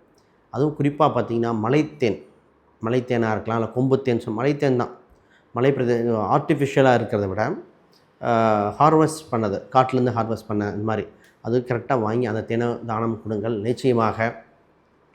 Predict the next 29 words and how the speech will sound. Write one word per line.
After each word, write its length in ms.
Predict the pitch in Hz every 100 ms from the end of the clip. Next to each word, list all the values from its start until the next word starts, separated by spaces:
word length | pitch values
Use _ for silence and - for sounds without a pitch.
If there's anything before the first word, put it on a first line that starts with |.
| _
உங்களுக்கு 460 | - 120 117 110 143
பண 320 | 143 117 120
வசீகரிக்கும் 640 | 131 107 - 117 101 104 95
உண்டு. 260 | 85 80 - _ _ _ _ _ _ _ _ _ _ _ -
அடுத்தது 320 | 120 151 120
பார்த்தீங்கன்னா, 360 | 110 110 101 92 98
பால 340 | 120 135 139
எந்திரம். 460 | 107 101 107 101 - - _ _ _ _ _ _ _ _ _ _ _
பால 300 | 107 120 131
எந்திரம், 480 | 123 113 113 113 113
இது 260 | 110 110 107
எந்திரத்துல, 480 | 104 123 127 123 123
அ, 640 | 117 85 104 104 104 101 - _ _ _ _ _ -
நிறைய 300 | 110 131 139
எந்திரம் 280 | 131 139
இருக்கு. 280 | 120 110 - - _
சுதர்சன 400 | 117 113 - 113
எந்திரம், 560 | 107 104 104 104 104 - _ _ _ _ 95
பால 220 | 104 113
எந்திரம், 340 | 113 104 107 110
திரிபுர 340 | 113 110 113
எந்திரம், 280 | 107 104 92
அது 140 | 104
மா-, 120 | 101 90
எந்திரம் 260 | 110 104
மாதிரி 220 | 101 170
இது 140 | 190 214
பால 280 | 123 120 117
எந்திரம். 320 | 107 98